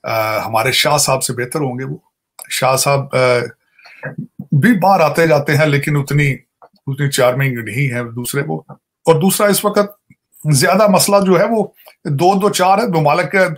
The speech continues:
दरमियान अगर रिलेशनशिप ठीक करने हो तो it's not a complicated, जब आपको पता हो कि this is our,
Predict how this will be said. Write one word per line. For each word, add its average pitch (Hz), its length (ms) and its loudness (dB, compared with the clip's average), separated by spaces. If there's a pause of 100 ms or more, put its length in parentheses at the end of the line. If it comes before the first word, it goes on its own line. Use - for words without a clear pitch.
(140)
दरमियान 135 580 -4
अगर 151 260 -2
रिलेशनशिप 131 540 -4
ठीक 160 180 -6
करने 165 220 -2
हो 226 80 -6
तो 202 140 -4
it's 175 120 -8
not 208 140 -10
a 170 120 -6
complicated, 143 600 -4 (520)
जब 143 180 2
आपको 160 260 2
पता 160 260 2
हो 175 160 4
कि 165 140 -2
this 147 180 -2
is 160 140 -2
our, 151 240 0